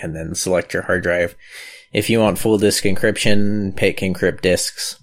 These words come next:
Um, and then for setting swap size, you want to bump up your swap size. I think by default it's only two gigabytes.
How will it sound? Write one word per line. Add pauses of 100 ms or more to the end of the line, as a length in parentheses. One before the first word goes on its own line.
(760)
Um, (240)
and
then
for
setting
swap
size,
you
want
to
bump
up
your
swap
size.
I
think
by
default
it's
only
two
gigabytes.